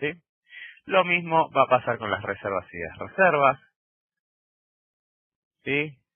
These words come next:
Vamos a tener que agregar un número de serie. En el caso de la reserva, ya fíjense que me va a permitir únicamente reservar lo que tengo en mi stock. Por ejemplo, este número, setecientos ocho, ya me trae la info, lo acepto,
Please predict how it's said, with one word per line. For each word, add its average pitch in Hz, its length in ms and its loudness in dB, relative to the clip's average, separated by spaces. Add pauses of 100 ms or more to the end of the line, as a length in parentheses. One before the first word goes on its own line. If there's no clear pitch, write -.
(100)
Vamos 95 220 -12
a 90 60 -12
tener 87 160 -12
que 87 80 -8
agregar 85 260 -4
un 82 80 -16
número 82 240 -8
de 95 100 -6
serie. 143 360 2 (200)
En - 180 -18
el 85 60 -16
caso 95 460 -6 (140)
de 90 100 -12
la 90 80 -8
reserva, 98 500 -2
ya 90 100 -2
fíjense 85 380 -14
que 87 100 -10
me 82 360 -12
va 85 80 -2
a 85 60 -6
permitir 85 380 -10
únicamente 87 460 -8
reservar 90 420 0
lo 87 160 -4
que 73 140 -12
tengo 92 300 -8
en 87 80 -14
mi 95 60 -10
stock. 156 340 0 (500)
Por 92 180 -4
ejemplo, 87 360 -10
este 113 160 -6
número, 120 280 -6
setecientos 92 540 -14
ocho, 156 380 -2 (120)
ya 95 120 -4
me 87 120 -12
trae 87 200 -8
la 117 120 0
info, 147 460 -4 (540)
lo 87 100 -10
acepto, 143 600 -2